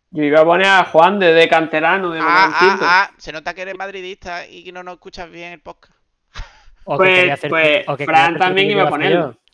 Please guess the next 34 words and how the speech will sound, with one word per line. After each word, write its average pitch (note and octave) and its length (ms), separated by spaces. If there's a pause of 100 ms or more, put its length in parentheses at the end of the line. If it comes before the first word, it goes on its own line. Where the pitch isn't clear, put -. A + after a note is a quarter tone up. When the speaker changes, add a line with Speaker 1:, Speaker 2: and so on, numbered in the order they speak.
(120)
Speaker 2:
Pero D3+ 240
Fran, D#3+ 280
Speaker 3:
Claro, - 100
Speaker 2:
porque C#3 160
Speaker 3:
yo - 20
Speaker 2:
yo C3+ 60
Speaker 3:
era E3 80
para D#3 120
Speaker 2:
sabía E3+ 140
Speaker 3:
poder E3+ 140
poner D3 80
Speaker 2:
que C#3 40
Speaker 3:
los B2+ 80 (120)
dos. E3 60
Speaker 1:
Juan D#3 180
de D#3 60
Speaker 2:
Fran E3+ 120
Speaker 1:
ha F3 140
hecho F#3 180
una G#3 180
temporada F3+ 440
muy D3+ 140
buena. C3+ 440
Speaker 2:
Pero C3 180
que C3 80
es C3+ 60
cante-, E3 360
que, C#3+ 140
que, - 120
que D3 120
Juan E3 200
de F#3+ 60
es - 40
profesional. E3 720